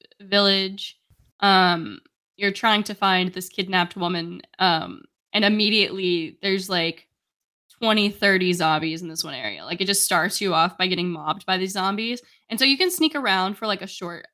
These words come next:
amount of time. Like, there's a few of them you can sneak around and kill, but then they're, like, all conglomerating in the middle of this, like, uh, little quad area, basically. Um, and then they're just mobbing you and trying to kill you. And then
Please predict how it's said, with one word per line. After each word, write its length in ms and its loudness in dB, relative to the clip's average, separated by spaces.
amount 240 0
of 80 -4
time. 260 2
Like, 100 -2
there's 120 -2
a 60 -4
few 220 -2
of 60 0
them 120 0
you 80 -6
can 120 -12
sneak 280 -14
around 160 0
and 100 -4
kill, 280 -2
but 160 0
then 180 4
they're, 180 2
like, 240 4
all 220 4
conglomerating 800 -2
in 80 -2
the 60 -2
middle 260 -8
of 100 -8
this, 260 -14
like, 200 -20
uh, 480 4
little 500 -2
quad 220 6
area, 380 2
basically. 640 -4
Um, 600 2
and 500 2
then 200 4
they're 200 2
just 200 -4
mobbing 420 4
you 260 -12
and 400 -2
trying 240 4
to 80 -6
kill 220 -2
you. 320 0
And 240 2
then 80 8